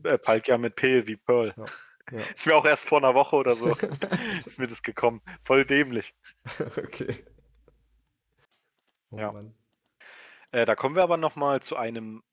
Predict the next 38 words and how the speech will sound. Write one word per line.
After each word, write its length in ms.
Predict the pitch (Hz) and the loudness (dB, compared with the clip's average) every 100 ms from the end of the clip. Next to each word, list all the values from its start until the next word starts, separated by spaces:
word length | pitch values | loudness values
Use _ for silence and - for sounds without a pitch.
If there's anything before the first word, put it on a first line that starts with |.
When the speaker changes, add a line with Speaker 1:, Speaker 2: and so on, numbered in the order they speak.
| _ - | _ -10
Speaker 1:
einer, 340 | 117 117 - | -6 -6 -2
auch 160 | 139 143 | 0 0
einer 240 | 156 147 | -2 0
meiner 380 | 135 117 120 127 | -2 -2 -6 -4
wirklich 340 | 135 139 - | -6 -6 -8
Top-Lieblings-Pokémon. 1400 | - 151 - _ _ 139 156 135 120 - 117 117 123 131 | -2 -2 -2 _ _ -10 -6 -6 -8 -8 -10 -4 -4 -4
Ich 100 | - | 0
glaub, 180 | 131 127 | 2 2
das 120 | - | 0
gehört 160 | - - | -2 0
auch 140 | - | -4
zu 160 | - 104 | -8 -20
vielen, 640 | - 120 120 120 120 120 - | -12 -2 0 0 -2 -10 -8
äh, 160 | 113 | -6
bei 140 | 107 110 | -2 -2
vielen 280 | 123 120 - | -2 -4 -4
Leuten 380 | 139 123 123 - | 2 2 2 -8
zum 220 | 120 117 | -10 -8
Lieblings-Pokémon, 600 | 127 127 113 - 120 123 | -8 -10 -12 -8 -6 -6
und 120 | 110 | -8
zwar 160 | - 127 | 0 0
ist 120 | - | 0
es 100 | - | 0
Larvitar. 640 | 107 113 104 - 87 85 _ _ _ _ _ _ _ _ | 0 2 -2 -8 -16 -18 _ _ _ _ _ _ _ _
Speaker 2:
Hm, 280 | 123 220 120 | -6 -6 -6
Speaker 1:
Das 160 | 104 139 | -8 -8
ist 140 | 113 | -6
Speaker 2:
ja. 80 | 110 | 0
Speaker 1:
von 140 | 127 | 4
der 120 | 120 | 4
zweiten 380 | - - 123 170 | 4 4 2 2
Generation 720 | 165 165 160 156 - 156 160 | 0 4 4 2 0 -2 -2
auf 180 | 151 - | -4 -2
jeden 160 | 127 139 | -2 0
Fall 300 | - 123 127 | 4 4 4
mein 220 | 117 113 | 0 0
absolutes 680 | 135 - - 160 113 - - | 0 0 -6 -8 -8 -14 -8
Lieblings-Pokémon. 800 | 131 156 190 - - 180 185 214 | -8 -2 -2 -4 -10 -10 -10 -10